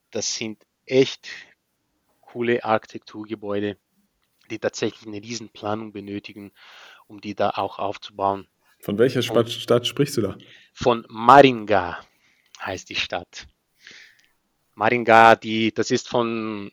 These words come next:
Speaker 1: von Bundesland Paraná, Süd von Brasilien, äh, grad unter São Paulo, unter Bundesland São Paulo,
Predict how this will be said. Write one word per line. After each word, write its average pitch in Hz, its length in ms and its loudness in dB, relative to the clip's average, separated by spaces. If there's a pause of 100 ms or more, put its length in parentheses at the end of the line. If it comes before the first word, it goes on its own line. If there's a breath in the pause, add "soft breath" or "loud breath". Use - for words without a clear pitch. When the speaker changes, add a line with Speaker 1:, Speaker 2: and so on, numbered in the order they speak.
(140)
Speaker 1:
von 120 260 -8
Bundesland 127 540 2
Paraná, 165 600 6 (720 soft breath)
Süd - 400 -6
von 139 200 -2
Brasilien, 127 720 0 (1300 loud breath)
äh, 104 500 8
grad 117 220 4
unter 113 200 -10
São 101 200 -12
Paulo, 143 460 4 (560)
unter 107 240 -20
Bundesland 107 420 -16
São 98 140 -18
Paulo, 110 440 -6